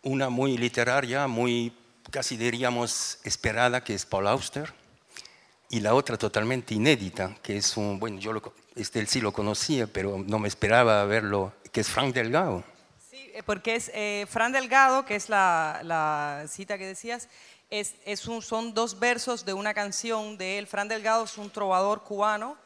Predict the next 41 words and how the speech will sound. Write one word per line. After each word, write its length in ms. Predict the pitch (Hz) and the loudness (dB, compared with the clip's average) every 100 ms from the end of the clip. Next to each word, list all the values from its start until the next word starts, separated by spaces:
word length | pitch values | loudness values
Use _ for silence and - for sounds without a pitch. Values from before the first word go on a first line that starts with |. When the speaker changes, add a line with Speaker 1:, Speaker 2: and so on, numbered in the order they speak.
| _ - | _ -12
Speaker 2:
somos 260 | 185 190 | -8 -6
muy 220 | 190 202 | -4 0
amigos 400 | 190 208 226 180 | 0 0 -2 -2
hace 180 | 180 190 | -4 -6
muchos 320 | 185 190 185 | -10 -10 -2
años, 380 | 220 214 240 254 - - - - | 0 0 -2 -6 -12 -20 -20 -10
y 100 | 220 | -4
Fran 260 | - 247 262 | 4 4 4
Delgado 440 | 262 262 269 269 | 4 6 6 6
tiene 200 | 254 247 | 2 0
una 140 | 254 | 0
canción 560 | 233 220 - 247 247 254 | 0 -2 -2 0 -2 -2
sobre 320 | - 202 185 | -4 -2 2
la 140 | 185 185 | 2 4
guerra 280 | 226 247 | 2 2
de 60 | 226 | 2
Angola, 480 | 208 233 214 254 - - - | 4 4 6 2 -4 -18 -10
una 160 | 190 | -8
canción 360 | 196 196 220 220 | -6 -6 -6 -6
que 80 | 214 | -4
se 80 | 202 | -2
llama 200 | 208 208 | 0 2
Veterano, 680 | 185 180 180 196 185 226 - | 0 0 2 2 2 -4 -8
y 80 | 170 | -10
los 240 | 165 151 160 | -10 -8 -4
versos 420 | 190 196 208 170 | -4 -4 -8 -6
de 100 | 185 | -8
esta, 560 | - 185 170 151 - - | -2 0 2 0 -4 -12
de, 240 | 156 175 - 160 | -10 -10 -10 -14
de, 320 | 160 156 151 | -10 -8 -10
que 120 | 165 | -10
están 240 | - 165 | -4 -4
en 60 | 180 | -2
el 140 | 170 | -4
libro 240 | 180 190 190 | -4 -4 -4
son 240 | - 165 | -6 -6
de 80 | 175 | -6
esta 180 | - 170 | -6 -4
canción, 480 | 160 160 214 202 208 - - - - - | -4 -4 -4 -4 -6 -20 -20 -20 -20 -12
y 180 | 226 214 | -2 4
en, 640 | 202 202 202 196 190 190 | 4 2 0 -2 -2 -4